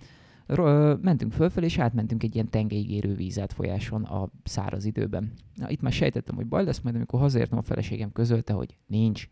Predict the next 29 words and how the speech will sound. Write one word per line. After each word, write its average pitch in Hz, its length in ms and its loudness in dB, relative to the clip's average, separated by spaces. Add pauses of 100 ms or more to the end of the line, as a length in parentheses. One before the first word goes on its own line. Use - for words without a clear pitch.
(120)
víz. 107 400 -4 (300)
Tudjátok, 85 340 0
mit - 120 0
csináltam? 117 520 2 (480)
Lefeküdtem 131 580 2
a 123 80 -2 (280)
fapadlóra, 170 720 2 (500)
úgy, 135 200 0
ahogy 113 200 2
voltam, 131 520 0
és 117 100 -2
aludtam 113 340 -4
két 104 280 -4
órát. 98 380 -4 (160)
Mert 110 240 -2 (180)
<laughs> - 120 2
egyszerűen 170 380 8 (380)
nem, 185 220 4
nem, 165 220 6 (120)
nem 147 280 2
láttam 117 360 2
más 113 220 0
értelmét 113 520 0
a - 40 0
létezésnek. 214 640 2 (520)
Na 131 120 0
de, 107 140 -2 (800)
ö, 127 240 4 (480)
a - 100 -2